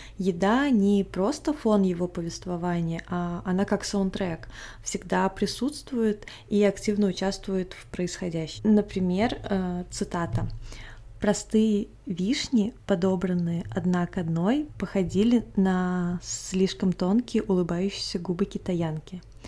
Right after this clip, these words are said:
Простая ягода, чёрная черешня, казалась помятой от поцелуев.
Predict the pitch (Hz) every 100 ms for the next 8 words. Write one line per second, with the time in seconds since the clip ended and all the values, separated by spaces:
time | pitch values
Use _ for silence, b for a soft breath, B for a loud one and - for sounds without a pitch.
0 | B B - 190 - 202 202 185 175 165
1 | 160 180 - 185 165 170 175 - 180 165
2 | 156 165 180 - 160 170 170 165 - 180
3 | 165 165 - 185 - - - 165 156 156